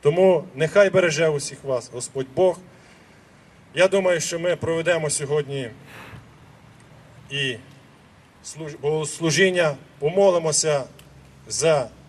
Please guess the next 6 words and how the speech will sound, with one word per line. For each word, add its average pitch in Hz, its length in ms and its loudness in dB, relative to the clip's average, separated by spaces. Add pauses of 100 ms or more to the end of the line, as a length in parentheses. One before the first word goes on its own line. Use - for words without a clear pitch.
(100)
спокій 175 680 2 (560)
наших 156 360 -8
побратимів, 156 680 -2 (480)
царство 180 520 2
їм 156 240 -6 (100)
небесне, 151 600 2